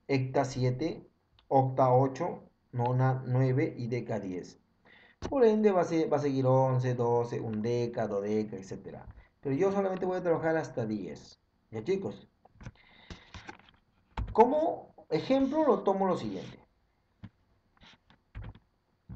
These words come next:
Cuando yo deje unos ejercicios de pesos moleculares y yo diga pentahidratado,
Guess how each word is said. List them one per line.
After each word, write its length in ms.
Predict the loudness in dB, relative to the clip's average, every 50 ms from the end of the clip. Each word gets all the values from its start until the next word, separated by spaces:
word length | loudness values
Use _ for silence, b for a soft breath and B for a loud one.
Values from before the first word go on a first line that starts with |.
| -16 -18 -20 _ _ _ _ _ _ _ _ _ _ _ _ _ _ _ _ _ _ _ _ _ _ _ _ _ _ _ _ _ _ _ _ _ _ _ _ _ -6
Cuando 260 | -2 -2 0 0 0
yo 160 | 0 0 0
deje 240 | 0 0 -2 -2 -4
unos 380 | -4 -2 -2 -2 -2 -2 -4
ejercicios 480 | -6 -6 -4 -6 -6 -6 -6 -6 -6 -4
de 80 | -4 -4
pesos 360 | -4 -4 -6 -4 -4 -6 -4
moleculares 840 | -4 -2 -2 -4 -6 -6 -8 -6 -4 -4 -4 -4 -6 -10 -14 -18 -18 -12
y 100 | -10 -6
yo 100 | -6 -4
diga 380 | -2 0 0 0 0 -2 -2
pentahidratado, 1400 | -2 -2 0 0 -2 -4 -4 -4 -4 -4 -4 -6 -6 -6 -6 -6 -6 -2 0 2 2 2 -2 -4 -6 -10 -10 -10